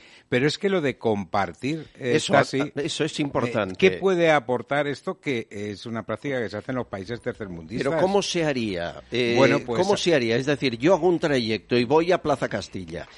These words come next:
Speaker 2: ¿Y cómo sabe el taxi que hay alguien más
Speaker 1: A
Speaker 2: que
Speaker 1: través de
Speaker 2: quiere ir?
Speaker 1: alguna aplicación.
Speaker 2: Me explico,
Speaker 1: Tendría
Speaker 2: ¿no?
Speaker 1: que hacer a través de una aplicación que le quedan dos espacios libres y uno que se da cuenta de eso, pues se apunta, pasan, le recogen, llenan el coche y adelante.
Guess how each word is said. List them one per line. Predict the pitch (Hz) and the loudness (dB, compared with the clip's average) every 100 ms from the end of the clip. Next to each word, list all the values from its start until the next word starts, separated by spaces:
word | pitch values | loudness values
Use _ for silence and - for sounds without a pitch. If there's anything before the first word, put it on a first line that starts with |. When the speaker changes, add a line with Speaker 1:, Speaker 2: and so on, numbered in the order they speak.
| - - - - | -20 -20 -20 -2
Speaker 2:
¿Y | 135 131 - | 2 2 2
cómo | - 285 208 190 | 2 2 4 2
sabe | - - - 170 151 | 2 -2 0 2 2
el | 143 127 | 0 0
taxi | 160 151 165 | -2 -2 -2
que | 151 156 | 0 0
hay | 147 | 2
alguien | 170 156 143 | 0 0 0
más | 127 151 127 | 0 0 0
Speaker 1:
A | |
Speaker 2:
que | 147 | 2
Speaker 1:
través | 123 | 4
de | 143 | 4
Speaker 2:
quiere | 165 | 4
ir? | 151 147 | 2 -2
Speaker 1:
alguna | 104 98 | -6 -8
aplicación. | 87 87 85 - 90 98 | -10 -12 -12 -12 -12 -6
Speaker 2:
Me | 110 | -6
explico, | - - 127 110 | -4 -4 -4 -2
Speaker 1:
Tendría | 98 110 | -2 -2
Speaker 2:
¿no? | |
Speaker 1:
que | 104 | -2
hacer | 107 123 120 117 | -4 -4 -6 -6
a | 110 | -8
través | 87 92 | -8 -8
de | 95 | -6
una | 104 | -6
aplicación | 101 107 107 107 135 143 | -6 -4 -2 -2 -2 -4
que | - 87 | -6 -10
le | 85 | -8
quedan | 98 98 98 92 | -6 -6 -6 -8
dos | 104 101 110 - | -6 -2 -2 -2
espacios | 101 - 113 123 113 | -8 -6 -4 -4 -2
libres | 147 151 151 - | -4 -4 -6 -4
y | 110 | -4
uno | 113 110 - - - - | -4 -6 -8 -20 -20 -10
que | - | -8
se | 95 101 | -6 -2
da | 104 | -4
cuenta | 101 110 104 110 107 | -2 -6 -4 -4 -4
de | 107 107 104 120 | -4 -4 -6 -8
eso, | - 160 | -6 -8
pues | - 101 | -8 -10
se | - | -8
apunta, | 92 - 131 131 127 175 | -10 -4 -2 -2 0 -2
pasan, | - 113 120 143 151 | 0 -2 -2 -4 -6
le | 123 | -6
recogen, | 98 95 120 - 151 131 | -6 -6 -8 -6 -8 -4
llenan | 113 107 110 | -4 -4 -6
el | 110 | -8
coche | 104 135 - 147 156 - | -8 -8 -6 -8 -8 -8
y | 101 | -8
adelante. | 92 92 98 90 90 | -6 -4 -6 -6 -10